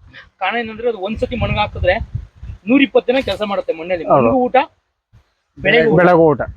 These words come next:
Speaker 1: So, ಪದನೇ ಹೇಳುತ್ತೆ, ಭೂಮಿ ಪವರ್.
Speaker 2: ಪವರ್, ಭೂಮಿ
Speaker 1: So,
Speaker 2: ಪವರ್.
Speaker 1: ಆ,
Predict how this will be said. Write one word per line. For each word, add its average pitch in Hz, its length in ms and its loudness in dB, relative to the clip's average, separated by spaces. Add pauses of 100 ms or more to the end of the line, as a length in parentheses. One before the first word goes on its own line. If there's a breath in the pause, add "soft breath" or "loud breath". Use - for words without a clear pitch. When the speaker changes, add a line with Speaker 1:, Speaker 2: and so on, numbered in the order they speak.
(120)
Speaker 1:
So, 196 80 -14
ಪದನೇ 220 320 -6
ಹೇಳುತ್ತೆ, 240 260 -4
ಭೂಮಿ 233 320 -4 (600)
ಪವರ್. 208 260 2 (180)
Speaker 2:
ಪವರ್, 160 320 4
ಭೂಮಿ 165 260 4
Speaker 1:
So, 165 100 -2
Speaker 2:
ಪವರ್. 151 260 4
Speaker 1:
ಆ, - 200 -6